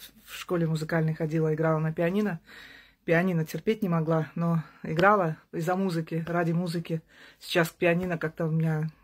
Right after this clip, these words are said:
ну так, мне играть не хочется, и всегда хотелось играть на гитаре. И вот рок-гитара, рок люблю очень. А сейчас еще на дэнс-музыку, музыку перешла, электро. Так что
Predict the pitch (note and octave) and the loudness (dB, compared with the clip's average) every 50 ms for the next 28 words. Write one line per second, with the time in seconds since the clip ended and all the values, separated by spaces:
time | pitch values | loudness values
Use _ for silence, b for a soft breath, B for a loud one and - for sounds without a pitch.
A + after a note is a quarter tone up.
0 | _ - F#3+ G3 G3+ - D#3+ C#3 - - - _ - - - - - - - - | _ -10 -8 -6 -2 0 0 0 0 -4 -16 _ -20 -18 -18 -16 -16 -16 -16 -18
1 | _ _ B B B B B B B B B B B B B B - E3 E3+ E3+ | _ _ B B B B B B B B B B B B B B -6 -4 -2 0
2 | D#3+ D#3 D3+ D#3 D#3 D#3 D3+ F3 F3 E3+ E3 F3 E3+ - A#3+ B3+ B3+ - - - | 0 0 0 -2 -2 -2 0 2 2 2 2 0 0 4 4 4 4 2 -6 -4
3 | - E3 D#3 D3+ B B B B E3 D#3 D#3 D#3+ D#3+ D#3+ - - E3 D#3+ F3+ F3 | -4 -4 -4 -4 B B B B -8 -6 -4 -4 -4 -6 -6 -8 -4 -2 -2 -2
4 | F#3 F3 - F3+ F3 E3+ - E3+ F3 E3+ E3 E3 E3 D#3+ D#3+ - E3+ D#3+ D#3 D#3 | -2 -2 -2 0 -2 -2 -2 -2 -2 -2 0 -2 -2 -4 -2 0 0 0 0 -2
5 | D#3 _ _ B B B B B B B B B B B B B - D#3 D3 D#3+ | -6 _ _ B B B B B B B B B B B B B -10 -6 -2 -2
6 | D#3+ D3+ - - - - - - D#3+ F3 D#3+ D3+ D#3+ D#3+ - D#3+ D#3 D#3 D3+ D#3 | -2 -2 -2 -8 -12 -10 -8 0 0 0 2 2 -2 -2 0 0 0 2 0 -2
7 | D#3 B B B B D#3+ E3+ E3 D#3+ - - B B B B - D#3+ D#3+ D3+ D#3+ | -4 B B B B -2 -2 -2 -2 -2 -8 B B B B -6 -6 -4 -2 0
8 | D#3+ D#3 D#3 D#3 D#3 - E3+ D#3+ D#3 _ _ b b b b b b b b E3+ | 0 0 0 -2 -2 -4 -6 -6 -6 _ _ b b b b b b b b -4
9 | E3+ E3 E3 E3 - F#3 F3 E3+ F3 E3 - F#3+ F3 E3+ D#3+ E3 E3 D#3+ D#3 D#3 | -2 -2 0 2 2 2 2 2 -2 -4 0 2 2 2 4 4 2 2 2 0
10 | D#3 D3+ C#3+ F#3 F#3+ F3+ E3 - F3 E3+ D#3 D#3+ D#3+ - - - D#3+ D#3+ E3 D#3+ | -2 0 2 2 2 2 0 -2 -2 -2 -2 -2 -4 -8 -10 -4 -2 0 0 0
11 | D#3+ D#3 D#3+ D3+ E3+ D#3 D#3 - - E3 D#3+ D#3+ F3 F3+ - - E3 E3 D#3+ - | -2 -4 -6 -6 -4 -2 -2 -2 0 0 2 2 2 0 0 -2 -2 -2 -2 -4
12 | B B B B B B B B B B B B B B - - D#3+ D#3 - - | B B B B B B B B B B B B B B -2 0 0 0 0 0
13 | - F3 E3 D#3+ | 2 2 2 2